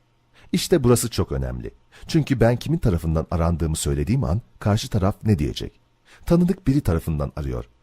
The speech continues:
Herhalde önemli bir şey var ya da bir şeyler olacak." "İyiyim, sağ olun, siz nasılsınız?" diyecek. Dikkat edin,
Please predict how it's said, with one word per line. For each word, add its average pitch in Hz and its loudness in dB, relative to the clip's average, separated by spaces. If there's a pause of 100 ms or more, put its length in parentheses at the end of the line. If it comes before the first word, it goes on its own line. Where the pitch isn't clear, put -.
(140)
Herhalde 107 2
önemli 90 2
bir 76 -4
şey 69 -4
var 60 -8
ya 120 2
da 135 4
bir 107 4
şeyler 92 4
olacak." 62 -6 (560)
"İyiyim, 151 4
sağ 170 0
olun, 78 0
siz - -4
nasılsınız?" 73 -4
diyecek. 60 -10 (1700)
Dikkat 135 2
edin, - -4